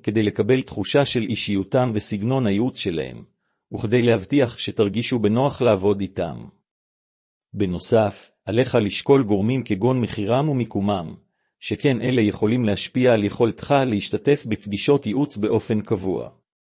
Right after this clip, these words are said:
לסיכום, בחירת יועץ זוגי נכון יכולה להיות תהליך מאתגר, אך על ידי חיפוש אחר תכונות כמו ניסיון, אמפתיה,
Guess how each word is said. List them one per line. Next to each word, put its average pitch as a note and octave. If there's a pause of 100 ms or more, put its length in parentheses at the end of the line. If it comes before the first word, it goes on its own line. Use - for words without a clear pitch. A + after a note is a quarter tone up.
(720)
לסיכום, D#2 (1080)
בחירת G#2+
יועץ G#2
זוגי G#2
נכון B2
יכולה A2+
להיות A#2+
תהליך G#2+
מאתגר, G2 (400)
אך -
על G2
ידי A#2+
חיפוש C3+
אחר A#2
תכונות A#2+
כמו G#2+
ניסיון, G2+ (480)
אמפתיה, F#2+